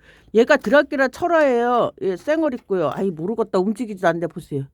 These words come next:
<gasps> 너무 이뻐요. 그래가지고 쏘쏘가 오늘은 이렇게 다시 한번, 아직 신데렐라 보셨죠? 여기 뒤에 제가 저번에 누웠습니다. 얘를 베고요. 그래서 이렇게 됐어요.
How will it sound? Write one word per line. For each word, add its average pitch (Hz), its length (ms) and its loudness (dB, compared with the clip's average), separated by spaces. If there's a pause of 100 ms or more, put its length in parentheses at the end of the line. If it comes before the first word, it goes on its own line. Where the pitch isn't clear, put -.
<gasps> 262 540 -12
너무 180 280 -2
이뻐요. 156 640 -2
그래가지고 156 600 -2
쏘쏘가 202 680 -6 (920)
오늘은 143 340 -2
이렇게 135 800 -8 (1700)
다시 - 280 -18
한번, 127 320 -12 (1000)
아직 - 260 -16 (1040)
신데렐라 254 680 0 (560)
보셨죠? 135 400 -10
여기 127 140 -8 (100)
뒤에 170 460 0 (540)
제가 247 240 4
저번에 285 400 2
누웠습니다. 285 840 2
얘를 262 240 0
베고요. 220 500 2
그래서 190 240 -10
이렇게 175 200 -14
됐어요. 156 460 -10